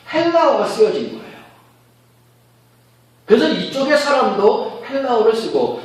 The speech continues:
저쪽의 사람도 공용어로 헬라어를 쓴다라는 거예요. 민족은 다르지만, 나라는 다르지만, 공통적으로 로마 제국 아래서는 뭘 쓸 수 있는 거예요? 바로 헬라어를 같이 쓸 수 있는 거예요.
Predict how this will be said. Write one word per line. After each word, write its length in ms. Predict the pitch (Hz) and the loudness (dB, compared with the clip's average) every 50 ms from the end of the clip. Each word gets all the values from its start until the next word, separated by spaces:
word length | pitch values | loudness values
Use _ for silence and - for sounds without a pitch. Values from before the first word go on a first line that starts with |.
| - - | -16 -6
저쪽의 480 | - 170 175 170 170 - 240 240 269 262 | 0 0 2 4 4 4 4 4 4 4
사람도 480 | 262 277 277 247 208 - 214 214 208 - | 4 4 4 4 4 4 2 2 4 2
공용어로 760 | 170 208 247 240 226 196 175 156 170 208 214 - - - - - | 2 4 4 4 4 4 2 2 2 2 0 0 -2 -8 -8 -2
헬라어를 760 | - 320 330 320 311 302 277 - - - - 185 226 - - - - | -2 0 2 2 4 4 4 4 4 4 4 2 2 0 -2 -6 -10
쓴다라는 760 | - - 311 302 285 277 277 262 - - - 170 226 220 - | -12 -12 -12 -10 -4 -2 0 0 0 -2 -2 -2 -4 -4 -4
거예요. 140 | - - - - - - - - - - - - - - | -8 -12 -14 -16 -18 -20 -20 -20 -20 -20 -20 -20 -16 -4
민족은 600 | 175 208 262 294 330 330 330 330 330 320 311 320 | 2 4 4 4 4 4 2 4 4 4 2 2
다르지만, 840 | 285 - 214 220 233 226 226 214 220 247 247 233 - - - - - 156 | 2 2 4 4 4 4 4 4 4 4 2 2 0 -2 -6 -8 -6 -4
나라는 600 | - - - 262 285 302 302 311 285 240 214 - | -2 0 0 2 2 2 2 2 2 0 0 -2
다르지만, 800 | - 226 233 262 277 269 214 220 226 277 277 269 214 - - - - - - | -2 -2 2 2 2 2 2 2 2 4 2 2 0 -2 -4 -8 -12 -14 -6
공통적으로 960 | - 175 220 240 233 - 302 320 311 311 277 277 277 262 254 254 262 254 - - | 2 2 4 4 2 2 2 4 4 4 4 4 4 6 6 4 6 6 6 6
로마 340 | 226 233 - 247 277 269 254 | 6 6 6 6 4 4 2
제국 460 | - - 220 - - - 254 - - | 4 2 4 4 4 0 0 -2 -2
아래서는 720 | - 190 233 254 254 254 240 226 233 254 254 226 185 156 | 0 4 6 6 6 6 4 4 4 4 4 4 2 4
뭘 160 | - - - | 4 4 4
쓸 220 | - - 277 254 | 4 0 -2 -2
수 160 | - - 247 233 | -2 2 2 4
있는 220 | 214 214 214 214 | 4 4 4 4
거예요? 500 | 208 214 208 208 208 180 - - - - - - - - - _ _ _ _ _ | 4 4 4 4 0 -2 -2 -4 -6 -12 -16 -20 -20 -20 -20 _ _ _ _ _
바로 140 | - 320 - | -16 -14 -14
헬라어를 560 | - 349 370 370 359 330 320 320 320 320 - | -12 -10 -8 -2 0 0 0 0 -4 -8 -8
같이 200 | - - - 208 | -10 -8 -8 -8
쓸 180 | 185 208 208 180 | -6 -6 -8 -8
수 140 | - - 165 | -10 -10 -12
있는 280 | 151 131 123 117 - 110 | -10 -10 -10 -12 -14 -16
거예요. 140 | - - | -18 -18